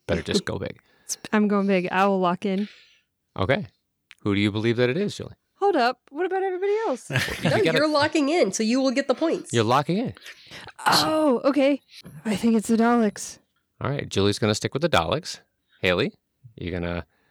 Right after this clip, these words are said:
Speaker 1: take a guess or continue with your clues?
Speaker 3: I, I will continue with clues.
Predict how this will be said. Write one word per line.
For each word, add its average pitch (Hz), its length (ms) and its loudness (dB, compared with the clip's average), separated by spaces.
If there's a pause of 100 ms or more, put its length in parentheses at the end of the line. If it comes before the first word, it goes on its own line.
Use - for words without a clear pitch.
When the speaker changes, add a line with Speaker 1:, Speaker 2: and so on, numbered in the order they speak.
(440)
Speaker 1:
take 101 140 -2
a 87 60 -8
guess 151 520 0
or 110 120 0
continue 107 320 2
with 95 120 -2
your - 60 -8
clues? - 340 -4 (460)
Speaker 3:
I, 180 200 -2
I 208 120 2
will 208 120 0
continue 190 380 -8
with 170 120 -12
clues. - 320 -14